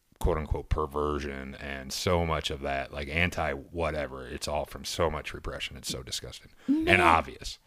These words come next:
Speaker 2: Yeah, in every way, right? That is the
Speaker 1: Mm.
Speaker 2: root of, if anything is evil, which I don't believe in the devil or anything, but anything that is evil is when we have repressed something in us and projected it
Speaker 1: Yep.
Speaker 2: outward. And you're, that is a good point.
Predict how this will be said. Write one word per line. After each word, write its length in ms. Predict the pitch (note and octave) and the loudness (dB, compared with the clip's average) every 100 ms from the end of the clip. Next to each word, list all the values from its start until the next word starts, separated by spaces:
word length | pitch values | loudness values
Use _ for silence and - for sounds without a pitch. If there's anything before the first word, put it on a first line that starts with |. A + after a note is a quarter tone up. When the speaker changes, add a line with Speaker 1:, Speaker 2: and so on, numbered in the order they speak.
| _ - | _ -6
Speaker 2:
Yeah, 420 | C#4+ F#4+ F#4+ D#4 - | 0 2 2 2 4
in 120 | C#4+ | 4
every 340 | C4+ C#4 D4+ | 4 0 0
way, 320 | D4 D#4 F4 G3+ | 2 2 2 4
right? 320 | E3+ A#3+ - | 6 4 6
That 200 | B3 C#4+ | 6 6
is 180 | C#4+ G#3 | 6 6
the 100 | G#3+ | 6
Speaker 1:
Mm. 160 | F#3+ | 8
Speaker 2:
root 260 | B3 C#4+ - - - | 8 8 6 0 6
of, 300 | G#3+ G#3 G3 | 8 8 8
if 220 | G3 - | 6 6
anything 400 | B3 C#4+ B3+ G#3 | 4 4 4 4
is 260 | G#3+ A3 E3 | 8 6 6
evil, 320 | E3 D#3 D#3+ | 2 2 4
which 160 | E3 | 4
I 80 | F3 | 4
don't 140 | E3+ - | 2 2
believe 220 | E3 D#3 | 0 0
in 80 | D3 | -4
the 80 | |
devil 400 | C#3 E3 F#3+ E3 | -2 0 2 2
or 80 | D3+ | 0
anything, 340 | D#3 D#3+ F3+ G3+ - - - | -2 0 0 -2 -8 -2 6
but 120 | A#3+ | 8
anything 280 | D4 C4+ B3+ | 8 8 8
that 140 | A3 | 8
is 240 | G#3 G#3+ F3+ | 8 8 8
evil 300 | F3+ E3+ D3+ | 4 4 4
is 140 | E3 | 4
when 220 | F#3 F#3 | 6 6
we 120 | F#3 | 6
have 180 | G3 E3+ | 4 4
repressed 440 | E3+ - - A3 - | 2 4 4 4 4
something 280 | G#3 F#3+ F3+ | 2 4 2
in 100 | E3+ | 2
us 300 | E3 D#3+ - | -2 -6 -6
and 200 | D#3 D3 - - - _ | -4 -4 -6 -20 -20 _
projected 540 | - D3 G#3 G#3 G3+ | 4 8 8 8 6
it 60 | F3+ | 6
Speaker 1:
Yep. 60 | D#3 | 6
Speaker 2:
outward. 460 | D#3+ D#3+ D#3+ D#3 | 4 4 4 2
And 160 | D#3+ F#3+ | 4 6
you're, 120 | A3+ G#3+ | 6 4
that 220 | A3 A3 | 4 2
is 180 | F#3+ - | 0 -6
a 20 | |
good 260 | D#3 E3+ C#3+ | -4 0 2
point. 340 | F3 C#3+ C#3+ | 2 2 -6